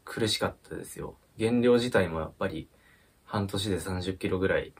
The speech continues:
減量したし、で、その結果も、もうダメダメだった。もう何もかもが悪い方向に向かってしまう。まあ、自分が招いたことなんですけど、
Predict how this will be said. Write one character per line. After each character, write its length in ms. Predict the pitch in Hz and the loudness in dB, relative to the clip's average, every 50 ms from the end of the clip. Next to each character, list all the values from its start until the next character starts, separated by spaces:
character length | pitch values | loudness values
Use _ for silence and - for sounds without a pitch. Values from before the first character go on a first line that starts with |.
| - _ _ _ _ _ _ _ _ _ _ - - _ _ _ - | -20 _ _ _ _ _ _ _ _ _ _ -20 -20 _ _ _ -10
減 220 | - 95 92 87 90 | -6 -6 -6 -4 -2
量 200 | 92 92 90 87 | -4 -4 -4 -4
し 80 | - | -4
た 100 | - 85 | -6 -6
し、 280 | 82 - - 82 - - _ _ _ _ _ _ - | -6 -8 -10 -10 -12 -14 _ _ _ _ _ _ -4
で、 60 | 104 | -4
そ 160 | - - 120 | -2 2 4
の 100 | 139 147 | 4 6
結 220 | 143 147 143 143 - _ - | 6 6 4 2 0 _ 4
果 100 | - 131 | 6 8
も、 360 | 131 127 127 127 123 - - _ _ _ _ _ _ _ _ _ _ _ _ _ | 8 10 8 8 8 4 0 _ _ _ _ _ _ _ _ _ _ _ _ _
も 300 | - 113 110 101 92 85 | 0 2 4 4 4 2
う 80 | 82 - _ - | -2 -8 _ -4
ダ 140 | - 95 95 | -2 0 2
メ 100 | 101 95 | 2 2
ダ 100 | 95 95 | 2 2
メ 120 | 98 92 | 2 2
だ 80 | 92 92 | 2 0
っ 80 | - - - | -2 -6 -16
た。 180 | - - - - _ _ _ _ _ | -18 -18 -20 -20 _ _ _ _ _
も 100 | - 110 | -6 -2
う 40 | 104 101 | 0 4
何 240 | 117 - 170 165 | 6 8 8 8
も 100 | 143 123 | 8 8
か 140 | 113 123 113 | 8 6 4
も 100 | 104 98 | 4 4
が 220 | 92 90 85 - - _ _ _ _ _ _ _ _ _ _ _ _ _ _ _ _ _ - | 2 2 0 -2 -8 _ _ _ _ _ _ _ _ _ _ _ _ _ _ _ _ _ 4
悪 220 | 110 110 110 107 | 6 8 8 8
い 40 | 98 | 8
方 200 | 92 98 95 92 | 6 4 4 4
向 100 | 98 95 | 2 0
に 80 | 92 | 0
向 80 | 92 92 | -2 -2
か 100 | 95 98 | -2 -4
っ 40 | 98 | -4
て 140 | - - - | -6 -6 -6
し 120 | - - | -4 -4
ま 140 | 101 90 90 | -4 -4 -4
う。 100 | 92 92 - _ - - - - _ _ _ _ _ _ _ _ _ | -6 -8 -10 _ -20 -20 -20 -20 _ _ _ _ _ _ _ _ _
ま 360 | - 110 101 92 90 80 71 - | 0 2 2 2 2 0 -4 -8
あ、 20 | - _ _ - | -14 _ _ -8
自 160 | 104 101 104 | -4 -2 0
分 140 | 98 107 101 | 2 2 2
が 100 | 104 101 | 4 4
招 240 | 104 104 107 101 92 | 4 4 4 2 2
い 20 | |
た 280 | 90 92 87 87 - - - _ _ _ _ _ _ _ _ _ | 0 -2 -4 -4 -8 -14 -20 _ _ _ _ _ _ _ _ _
こ 120 | - 117 104 | -4 0 0
と 100 | 98 95 | 2 2
な 140 | 90 87 | 0 -2
ん 80 | 87 82 | -4 -6
で 80 | 82 82 | -8 -8
す 100 | - - | -8 -6
け 80 | 95 | -6
ど、 220 | 85 85 85 78 | -6 -6 -6 -10